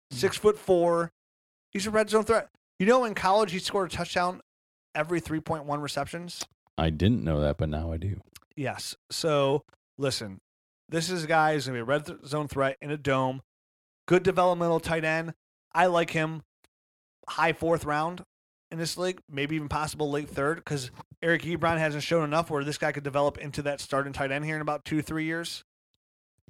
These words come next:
Speaker 2: Um, I, I would feel, I'd feel a lot better getting him in the fourth
Speaker 1: Yeah,
Speaker 2: than,
Speaker 1: me
Speaker 2: than
Speaker 1: too.
Speaker 2: in, than in anywhere in the third, but, um, still a guy I'm wi-, willing to take a chance on.
Speaker 1: All right. Next pick is Josh Malone from Tennessee. Goes to the Bengals.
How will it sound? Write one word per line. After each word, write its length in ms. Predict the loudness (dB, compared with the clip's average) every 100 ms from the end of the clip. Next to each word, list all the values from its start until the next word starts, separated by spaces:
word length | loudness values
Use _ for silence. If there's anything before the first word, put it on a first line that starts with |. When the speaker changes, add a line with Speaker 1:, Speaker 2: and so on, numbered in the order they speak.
| -18 2
Speaker 2:
Um, 400 | 6 6 4 2
I, 420 | 2 2 0 -6 -10 _ _ 2
I 80 | 6
would 180 | 6 4
feel, 160 | 2
I'd 180 | 4 4
feel 140 | 4 2
a 20 |
lot 220 | 4 4
better 180 | 4 2
getting 160 | 0 -2
him 60 |
in 60 | -4
the 60 | -2
fourth 380 | 0 2 0 -6 -20 -20 _ 2
Speaker 1:
Yeah, 140 | 6
Speaker 2:
than, 80 | 6
Speaker 1:
me 80 | 6
Speaker 2:
than 120 | 6
Speaker 1:
too. 40 | 6
Speaker 2:
in, 120 | 4 4
than 180 | 4
in 220 | 4 2 0
anywhere 300 | 2 2 2
in 80 | 2
the 80 | 2
third, 340 | 2 2 2
but, 220 | 2 0
um, 420 | 0 0 0 -2 -4 -12 -20 _ -14
still 320 | -12 4 4
a 40 | 6
guy 140 | 4
I'm 100 | 2
wi-, 220 | 2 0 0
willing 280 | 0 0 -2
to 80 | -4
take 80 |
a 40 | -6
chance 260 | -6 -8
on. 140 | -6 -8 -6
Speaker 1:
All 60 | -2
right. 200 | -2 -2 -8 _ _ _
Next 280 | 0 0 2
pick 360 | 2 2 2 -4
is 240 | 0 0 2
Josh 340 | 2 2 0
Malone 500 | -2 2 2 0 -4 -12
from 140 | -12
Tennessee. 720 | -6 -4 -4 -4 0 2 2 -2 _ _ _
Goes 200 | 2 4
to 60 | 2
the 80 |
Bengals. 640 | 2 2 2 2 0 -2